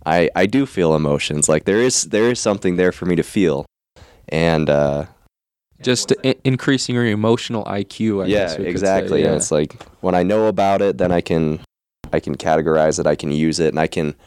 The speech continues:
Speaker 1: I think almost more importantly is respond correctly to it.
Speaker 2: Right.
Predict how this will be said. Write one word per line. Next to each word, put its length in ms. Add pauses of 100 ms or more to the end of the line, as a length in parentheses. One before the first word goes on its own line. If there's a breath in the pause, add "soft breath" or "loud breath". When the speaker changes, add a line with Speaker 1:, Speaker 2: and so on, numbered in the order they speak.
(720 soft breath)
Speaker 1:
I 100
think 340
almost 320
more 180
importantly 380
is 120
respond 520
correctly 540
to 260
it. 120 (960)
Speaker 2:
Right. 300